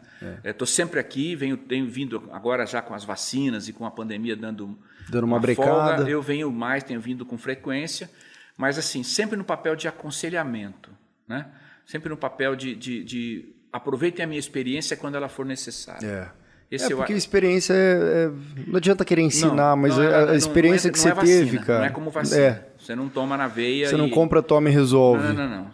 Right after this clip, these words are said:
Speaker 1: É.
Speaker 2: Isso é, é com o tempo. Mas assim, é, eu acho que o caminho é esse. Estamos desenvolvendo uma nova área. Não sei se você já tocou nisso em algum, em alguns
Speaker 1: Tamo,
Speaker 2: episódios.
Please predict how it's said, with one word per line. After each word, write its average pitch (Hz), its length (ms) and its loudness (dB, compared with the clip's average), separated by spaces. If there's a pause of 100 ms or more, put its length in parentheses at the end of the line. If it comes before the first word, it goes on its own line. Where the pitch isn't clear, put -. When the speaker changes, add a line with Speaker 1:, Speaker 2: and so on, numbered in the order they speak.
(140)
Speaker 1:
É. 131 80 -2
Speaker 2:
Isso 113 100 0 (220)
é, 110 80 -12
é 117 40 -12
com - 200 -8
o 135 40 -12
tempo. 80 340 -12 (580)
Mas 165 160 -2
assim, 120 400 -6
é, 117 560 -4
eu 131 140 -2
acho 147 260 -4
que 143 280 -8
o 107 120 -10
caminho 135 440 -4
é 117 80 -4
esse. 160 440 -6 (800)
Estamos 139 400 -4
desenvolvendo 127 680 -4
uma 117 180 -6
nova 113 280 -6
área. 156 540 -4 (360)
Não - 60 -20
sei 110 140 -12
se - 100 -14
você 104 200 -10
já 104 140 -10
tocou 104 300 -10
nisso 104 240 -12
em - 20 -14
algum, 101 240 -14 (400)
em 101 60 -16
alguns 95 100 -10
Speaker 1:
Tamo, 165 380 6
Speaker 2:
episódios. 139 640 -2